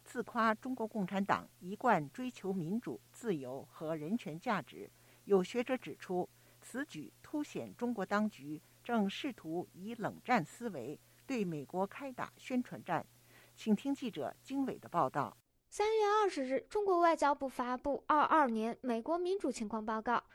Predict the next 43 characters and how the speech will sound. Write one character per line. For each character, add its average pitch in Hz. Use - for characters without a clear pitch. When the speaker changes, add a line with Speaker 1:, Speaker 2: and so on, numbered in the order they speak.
Speaker 2:
抨 415
击 427
美 330
国 233
民 214
主 214
颓 202
势 208
加 247
剧。 -
该 381
报 392
告 370
出 381
炉 311
的 311
日 302
期 -
恰 294
逢 240
美 220
国 240
国 240
务 285
院 330
发 339
布 339
二 302
零 240
二 277
二 269
年 226
度 349
各 392
国 262
人 226
权 226
报 233
告 240
的 226
前 214
一 262
天， 339